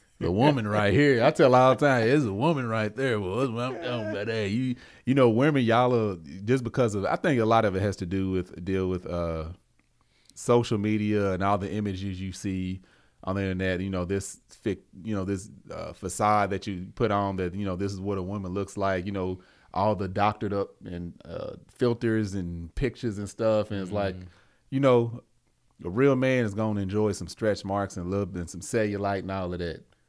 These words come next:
Speaker 1: I want, I, I want some jiggle
Speaker 2: I
Speaker 1: in
Speaker 2: do.
Speaker 1: the walk. You know what I'm saying? <laughs> It's like,
Speaker 2: I love grabbing it, man.
Speaker 1: hey, you know what I'm saying? It's like, it's this whole, all these filters where it look like, you know, the ribs and stuff been snatched out and all of that. Like, the rappers gonna talk about it. They women don't look like that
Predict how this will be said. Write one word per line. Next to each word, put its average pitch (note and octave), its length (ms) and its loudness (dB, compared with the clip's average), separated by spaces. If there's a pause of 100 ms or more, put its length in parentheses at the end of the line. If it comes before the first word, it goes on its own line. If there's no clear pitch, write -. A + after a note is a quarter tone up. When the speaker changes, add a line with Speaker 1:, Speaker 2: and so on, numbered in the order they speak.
(300)
Speaker 1:
I A2 140 2
want, A2 300 2
I, A2+ 280 0
I A#2+ 140 4
want B2+ 260 0
some F#2 180 -8
jiggle G#2+ 460 -2 (560)
Speaker 2:
I E2 80 -10
Speaker 1:
in G#2+ 160 -6
Speaker 2:
do. G#2 60 -4
Speaker 1:
the G2 80 -4
walk. F2+ 480 -2 (220)
You A2+ 100 4
know A#2+ 100 6
what A2+ 60 4
I'm A#2 60 0
saying? B2+ 320 2
<laughs> - 60 -6
It's G#3 240 6
like, C#3 300 2
Speaker 2:
I C#3+ 140 2
love D#3+ 300 2
grabbing D3+ 440 2
it, G#2 80 -8
man. C3 100 6
Speaker 1:
hey, C#3 280 10
you G2 240 0
know D3 100 6
what D3 80 6
I'm C#3 60 2
saying? D3 320 4
It's C3+ 180 2
like, B2+ 240 6
it's C3 200 0
this A#2+ 280 -2
whole, C3 280 4
all B2+ 200 6
these B2+ 200 0
filters B2+ 480 2
where A#2+ 160 2
it A2+ 40 0
look A#2+ 200 -2
like, B2 280 2
you B2+ 60 -2
know, A2+ 300 2
the F#2 280 -6
ribs A#2+ 340 4
and A#2 100 -2
stuff B2 300 0
been B2 160 -4
snatched C#3 460 -6
out A#2+ 180 2
and A#2+ 100 -2
all A#2+ 200 2
of A2+ 80 0
that. A#2 240 0
Like, G#2+ 300 -2 (320)
the G2 80 -4
rappers C3 340 4
gonna C3 180 0
talk C#3+ 240 2
about C3+ 260 2
it. B2 100 -2
They C#3+ 120 2
women D#3 320 0
don't B2+ 200 0
look A#2+ 120 0
like A2 260 0
that C#3 220 -6